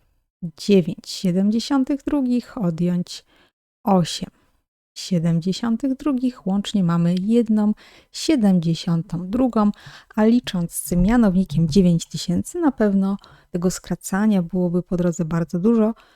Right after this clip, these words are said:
aby do tego ostatecznego wyniku jedna siedemdziesiąta druga dojść, ale pamiętajcie, że w zadaniu, gdzie jest tylko oblicz,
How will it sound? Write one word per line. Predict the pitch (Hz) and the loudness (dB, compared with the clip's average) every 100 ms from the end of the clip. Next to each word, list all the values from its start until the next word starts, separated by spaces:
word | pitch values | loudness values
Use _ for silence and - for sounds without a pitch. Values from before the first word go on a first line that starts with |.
| - - | -10 -2
aby | 247 240 | 2 2
do | 196 | 2
tego | 185 180 | 0 2
ostatecznego | 170 190 175 - 185 175 175 | 0 -2 -6 -6 -4 -2 -2
wyniku | 165 170 156 165 | -2 -4 -4 -4
jedna | 156 170 190 175 170 175 - - | -2 0 2 2 0 -2 -8 -12
siedemdziesiąta | - 175 170 160 - 165 165 151 | -4 0 0 0 -2 -4 -4 -6
druga | 156 160 165 180 _ _ _ - | -6 -4 -2 -4 _ _ _ -4
dojść, | 170 180 269 - | -2 2 0 2
ale | 269 254 | 0 2
pamiętajcie, | 226 208 202 208 - | 2 0 0 -4 -4
że | - | -4
w | 180 | 0
zadaniu, | 180 196 185 | 0 2 0
gdzie | 180 | 0
jest | 175 - | -4 -2
tylko | 254 294 330 | 0 0 0
oblicz, | 277 190 185 214 | 0 2 2 0